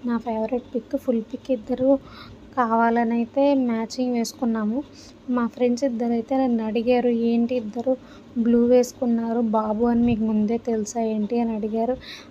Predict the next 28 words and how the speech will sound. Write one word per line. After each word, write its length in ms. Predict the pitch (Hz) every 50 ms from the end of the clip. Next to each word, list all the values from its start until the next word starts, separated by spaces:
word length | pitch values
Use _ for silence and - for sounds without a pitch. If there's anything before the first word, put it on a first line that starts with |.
| - 262
"అలా 200 | 240 226 226 226
ఏం 380 | 226 226 226 233 240 247 247
లేదు" 280 | 233 226 226 226 214 240
అని 160 | 240 233 233
అయితే 220 | 233 220 226 254
అనుకున్నాము, 640 | 240 226 220 220 - 254 233 226 226 220 208 214 240 277 - _ _ _ - - - - - - - - - - -
నాకు 420 | 285 277 269 254 247 233 - 285 277
అలానే 360 | 262 247 240 247 240 254 254
అనిపించింది, 680 | 240 233 220 214 247 240 233 226 247 226 220 220 240
"బ్లూ 200 | 247 226 220 220
వేసుకున్నాం 640 | 226 226 233 226 226 - - 226 220 220 220 220 214
కదా" 220 | 208 208 214 214 220
అని. 220 | 220 214 233 285 294 285 - - - - - - - - - - - - - - - - - 302
ఉమ్, 440 | 277 269 269 262 262 262 254 254 254
ఇంకా 220 | 254 240 - 269
అనుకోకుండా 640 | 247 240 226 233 226 - 262 247 247 - 254 254 269
అలా 140 | 269 262 254
వేసుకున్నాము, 720 | 240 233 233 226 - - - 254 240 240 233 226 233 254 240
but 140 | 240 233 220 226
బాబు 360 | 214 233 220 220 214 214 226 240
అయితే 300 | 240 247 247 - 262 240 - - 254
పుట్టాడు. 560 | - 247 - - - - 247 226 208 202 240 262 269 - - - - - - - - - - - - - - - - - - - - - - - - - - - - - - - - - - - - - - - - - - - - - - - - - - - - - - - - - - - - - - -
ఇంకా 560 | 302 277 269 262 254 247 - - - 262 254
ఇది 260 | 254 247 240 233 233 233
అయితే 260 | 233 226 226 - 262
మా 180 | 254 262 262
ఫ్యామిలీ 580 | 254 247 - 254 226 220 226 226 226 233 247 247
ఫోటో. 360 | 247 254 240 208 - 240 254